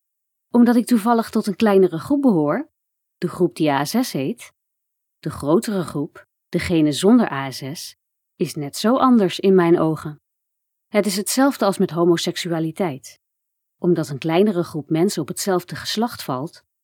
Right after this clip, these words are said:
worden ze voor het gemak maar anders genoemd. Wie zegt ons dat juist de grotere groep niet anders genoemd moet worden?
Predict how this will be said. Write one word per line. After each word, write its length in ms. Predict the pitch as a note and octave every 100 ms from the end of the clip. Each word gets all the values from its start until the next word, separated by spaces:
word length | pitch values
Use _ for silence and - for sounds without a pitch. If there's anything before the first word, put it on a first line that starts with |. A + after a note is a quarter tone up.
| _
worden 300 | - A3+ C4+
ze 120 | A#3 F#3+
voor 180 | -
het 100 | D3+
gemak 340 | - D#3+ D#3 -
maar 180 | E3+ -
anders 400 | G#3 A3+ E3+ -
genoemd. 500 | D#3+ C3+ B2 - - _ _ _ _ _ _ _ -
Wie 180 | A#3+
zegt 320 | C#4+ F#3+ F3 E3
ons 220 | D3+ F3+
dat 160 | E3
juist 260 | - D#3 D3+
de 80 | F3
grotere 400 | - E3 D3+ D3
groep 260 | - C#4
niet 180 | D#4 C#4
anders 280 | C4 A#3+ G#3
genoemd 300 | - G#3 F3
moet 140 | F3
worden? 440 | D#3+ E3 D3+ C#3+